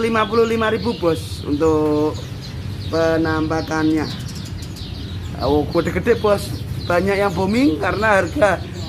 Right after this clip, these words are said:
seri A F, eh, tidak jauh beda dengan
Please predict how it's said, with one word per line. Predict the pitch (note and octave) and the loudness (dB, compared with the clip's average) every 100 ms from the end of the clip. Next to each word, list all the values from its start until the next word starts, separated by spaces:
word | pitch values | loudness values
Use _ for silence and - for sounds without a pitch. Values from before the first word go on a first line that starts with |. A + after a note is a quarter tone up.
| - | -8
seri | - G#3+ G#3+ G#3+ | 2 4 4 2
A | G#3 G#3 C4 C#4 | 2 2 2 2
F, | - - - - - - - - - - - - - - | 0 -6 -10 -10 -10 -10 -10 -10 -10 -10 -8 -8 -8 0
eh, | F#3 G3 F#3+ F#3 F#3 | 4 4 4 2 0
tidak | G3+ G3 C#3+ | 0 0 0
jauh | G3 G3 F#3 F3 | 0 2 2 0
beda | D#3+ F#3+ - G#3+ | 0 -2 2 0
dengan | G3 E3+ F3 F#3+ F#3+ | 0 0 2 2 0